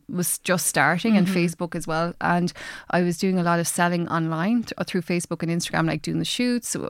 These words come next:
Speaker 1: uh, just wearing the stuff, selling it. We did a hold and sold thing where you had to hop on and buy the vintage before it sold.
Speaker 2: Yeah.
Speaker 1: Um,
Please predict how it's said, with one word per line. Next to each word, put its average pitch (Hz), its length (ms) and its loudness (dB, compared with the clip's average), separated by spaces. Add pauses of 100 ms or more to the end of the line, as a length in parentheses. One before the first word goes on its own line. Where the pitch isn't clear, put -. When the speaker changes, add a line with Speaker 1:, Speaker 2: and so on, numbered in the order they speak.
(120)
Speaker 1:
uh, 165 220 -2
just - 180 -8
wearing 185 280 2
the 180 80 -2
stuff, 175 580 0
selling 180 400 2
it. 180 120 -2
We 185 120 0
did 180 120 2
a 180 60 2
hold 190 280 2
and 175 120 0
sold 175 300 -2
thing 170 200 -2
where 165 100 -2
you 165 120 -2
had 165 160 -4
to 170 140 -4
hop 165 280 -2
on 170 180 2
and 165 280 -2
buy 170 160 2
the 165 80 0
vintage 170 320 0
before 170 280 0
it 165 100 -2
sold. 170 260 2
Speaker 2:
Yeah. 170 240 -2 (320)
Speaker 1:
Um, 190 360 4